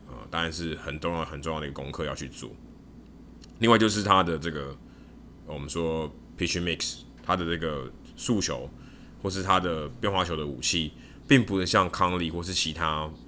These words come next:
呃，我们说强力左投，哦，可以上来，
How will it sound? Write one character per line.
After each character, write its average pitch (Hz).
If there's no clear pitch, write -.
呃， -
我 85
们 73
说 87
强 82
力 92
左 64
投， -
哦， -
可 107
以 92
上 90
来， 65